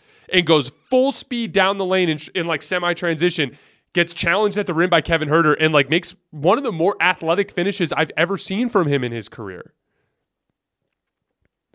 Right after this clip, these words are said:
Like, like, he clearly has been in the gym. He's been in the weight room. He's polishing up his jumper. Nine for nine at the rim. That's great for a guard.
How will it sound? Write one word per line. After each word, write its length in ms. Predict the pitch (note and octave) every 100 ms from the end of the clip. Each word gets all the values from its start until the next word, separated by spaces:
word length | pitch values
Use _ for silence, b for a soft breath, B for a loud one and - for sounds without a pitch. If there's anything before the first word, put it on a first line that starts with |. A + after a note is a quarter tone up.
| _ -
Like, 220 | F#3 F3
like, 260 | F3 E3 b b b b b -
he 140 | A3
clearly 640 | - F#3+ G#3 C#4 B3 F#3
has 120 | E3+ C#3+
been 220 | E3+ G3
in 120 | G3+
the 80 | G3+
gym. 380 | D3+ A3 A#3+ A#2
He's 180 | E3 F3+
been 160 | G3 A3
in 80 | A3
the 80 |
weight 260 | G3+ G3+ B3
room. 260 | F#3+ B2+ G2+
He's 140 | F#3 F#3+
polishing 500 | A3+ A#3 A3+ A3+ A3
up 120 | A3
his 160 | G3+
jumper. 560 | B2+ E3+ A#3+ F#3+ B2+ - _ _ _ _ _ _
Nine 280 | F#3 C#4+ E4+
for 160 | D#4+
nine 300 | C#4 C4 E4
at 160 | C#4+ -
the 80 | G#3
rim. 260 | G#3 D#4
That's 240 | F3 G3 -
great 320 | F3+ G#3+ F4+
for 200 | - G#3
a 40 |
guard. 420 | B2+ B2 F#2+ F2